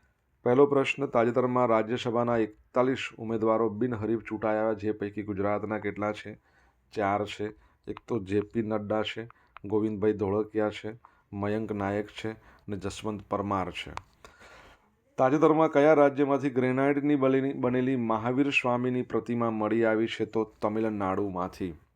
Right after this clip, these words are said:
એક હજાર વર્ષ જૂની અગિયારમી સદીના ચોલ સામ્રાજ્યની કહેવાય છે. આજે પૂછેલા પ્રશ્નોના જવાબ આપણે જોઈ લઈએ. પહેલો પ્રશ્ન હતો કે ગુજરાતના ડી જી પીનું નામ શું છે? તો વિકાસ સહાય.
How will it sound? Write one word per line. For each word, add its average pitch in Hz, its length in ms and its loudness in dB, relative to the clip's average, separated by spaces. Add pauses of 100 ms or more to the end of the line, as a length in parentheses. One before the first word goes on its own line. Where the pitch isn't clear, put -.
(220)
એક 110 180 -8
હજાર 113 240 2
વર્ષ 110 280 2
જૂની 110 240 -4
અગિયારમી 110 380 -2
સદીના 107 360 -8
ચોલ 104 320 -4
સામ્રાજ્યની 101 640 -6
કહેવાય 95 400 -4
છે. - 320 -18 (680)
આજે 98 220 -2
પૂછેલા 90 400 -6
પ્રશ્નોના 95 480 -6
જવાબ 87 280 -4
આપણે 85 200 -6
જોઈ 98 220 -4
લઈએ. 101 300 -2 (600)
પહેલો 123 240 6
પ્રશ્ન 131 380 2
હતો 110 420 -2 (800)
કે 131 80 2
ગુજરાતના 123 580 2
ડી 131 160 0
જી 120 160 -4
પીનું 127 260 -2
નામ 117 240 0
શું 123 240 -6
છે? 123 180 -4
તો 123 200 -2
વિકાસ 110 580 -2
સહાય. 87 540 -6